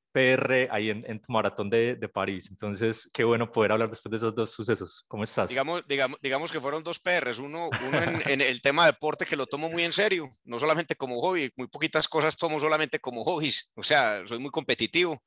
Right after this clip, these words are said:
Speaker 2: Y, y la aprobación del banco, que realmente para nosotros, después de todo lo que hemos hecho en el sector financiero, pues realmente es como la... Realmente es como la graduación, es como la confirmación, pues, de, de toda una historia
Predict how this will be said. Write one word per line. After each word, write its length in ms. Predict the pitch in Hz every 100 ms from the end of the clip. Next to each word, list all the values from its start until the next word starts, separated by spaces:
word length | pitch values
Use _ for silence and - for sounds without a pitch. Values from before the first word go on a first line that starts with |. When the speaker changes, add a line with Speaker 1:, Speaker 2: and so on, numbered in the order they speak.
| - - - - - - _ -
Speaker 2:
Y, 340 | 123 131 131
y 120 | 139 131
la 80 |
aprobación 440 | 120 123 120 120 123
del 120 | 151
banco, 340 | 147 156 -
que 80 | -
realmente 420 | 120 117 135 131
para 220 | 123 127 113
nosotros, 720 | 110 110 156 139 127 - - -
después 400 | 113 110 - 120
de 100 | 135
todo 180 | 160 156
lo 100 | 143
que 120 | 123
hemos 420 | 139 135 - -
hecho 400 | 151 160 - 170 147 - _ _
en 140 | - 113
el 80 | 107
sector 260 | 110 104
financiero, 540 | 101 139 117 120 117 131
pues 180 | 135 107
realmente 380 | 107 131 123
es 60 | -
como 180 | 143 131
la... 420 | 120 107 101 92 - - - - _ -
Realmente 320 | 101 127 -
es 40 |
como 160 | - 143
la 80 | 113
graduación, 540 | 101 98 95 160 98
es 80 | -
como 160 | 143 131
la 120 | 110
confirmación, 640 | 113 104 107 104 107 113 104
pues, 160 | 143
de, 460 | 139 143 143 139 110
de 120 | 120
toda 300 | - 117 127 143
una 480 | 143 143 143 143 131
historia 800 | 117 - - 135 139 143 139